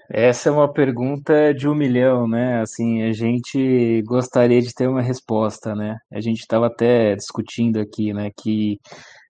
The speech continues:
é, como as redes sociais, elas são grandes beneficiárias financeiras, elas são grandes potências, né? É, Facebook é economicamente mais poderoso que metade dos países do mundo, né?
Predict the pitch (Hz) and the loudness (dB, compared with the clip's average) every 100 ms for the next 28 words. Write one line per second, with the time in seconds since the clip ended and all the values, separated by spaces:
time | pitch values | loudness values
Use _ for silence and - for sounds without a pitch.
0 | - 107 113 107 - 147 170 156 131 123 | -2 4 4 4 4 4 6 6 8 6
1 | 113 127 127 - 131 - 123 120 117 113 | 4 2 0 0 -4 -4 -2 2 2 2
2 | 117 113 - 120 117 120 135 127 120 120 | -2 -2 -4 -6 -4 -2 -4 -4 -2 -2
3 | 120 120 - 117 123 131 113 - - 131 | -2 -6 -6 2 4 4 2 -2 -4 0
4 | 123 - - 135 139 117 110 113 - 127 | 0 -4 -6 -2 0 -2 -4 -8 -8 -8
5 | 123 120 127 - - 113 - 120 147 139 | -6 -4 -6 -10 -8 -8 -4 -2 0 -4
6 | - 101 101 113 117 98 101 104 104 - | -6 -8 -6 -4 -4 -4 -8 -12 -14 -16
7 | _ _ - - - - _ - 101 101 | _ _ -20 -20 -20 -20 _ -8 -4 -4
8 | - 120 - 113 113 143 - 202 196 151 | 2 2 4 2 6 6 6 0 2 0
9 | 151 143 - 117 110 139 147 175 160 160 | 0 0 2 4 4 0 -4 -4 -2 -2
10 | - 139 123 117 117 147 170 - 190 160 | 2 2 6 6 6 4 0 0 2 4
11 | 127 151 170 175 208 165 143 127 113 104 | 4 4 4 0 4 6 6 4 0 -2
12 | 110 127 101 98 101 | -2 -2 -2 -4 -4